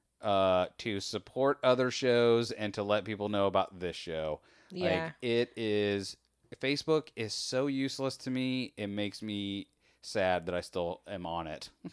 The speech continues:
Speaker 2: Yeah. Well, I don't know. Like, sometimes I look at it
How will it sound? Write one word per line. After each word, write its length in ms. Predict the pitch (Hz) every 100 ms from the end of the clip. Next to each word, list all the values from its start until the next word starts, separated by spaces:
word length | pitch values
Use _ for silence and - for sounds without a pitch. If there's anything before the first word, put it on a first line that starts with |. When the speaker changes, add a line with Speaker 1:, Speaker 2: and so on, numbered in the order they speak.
| 202 -
Speaker 2:
Yeah. 480 | - 170 156 151 151 -
Well, 200 | 190 214 214 185
I 140 | 202
don't 140 | 196 147
know. 200 | 139 156
Like, 200 | 165 -
sometimes 420 | 220 233 226 214
I 140 | 185
look 260 | 175 160 156
at 200 | 151 147
it 180 | 147